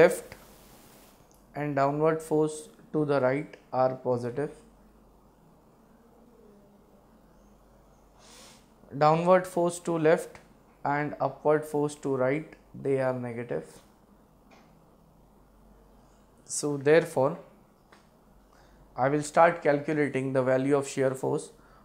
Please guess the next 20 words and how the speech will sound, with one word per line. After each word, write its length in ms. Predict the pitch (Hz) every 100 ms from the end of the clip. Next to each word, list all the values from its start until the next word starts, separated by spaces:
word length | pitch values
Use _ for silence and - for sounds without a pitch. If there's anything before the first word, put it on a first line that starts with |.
| -
First, 420 | - 175 190 190 - -
I 140 | 147
will 160 | 151 151
be 160 | 156
taking 380 | 156 147 175 170
the 100 | 165
section 560 | 165 156 - 123 165 - - _ _ _ _ _ _ - _ _ - _ _
at, 360 | 139 160 160 - - -
you 100 | 151
can 220 | 156 160 160
say, 160 | 165
very 320 | 139 151 180
close 560 | 170 165 165 190 190 - -
to 120 | 165
point 440 | 160 147 147 147
C. 420 | - - 123 147 196 - _ - _ _ - _ _ _ -
This 240 | 131 135
is 80 | 151
my 220 | 143 139
section. 520 | 135 123 - - 156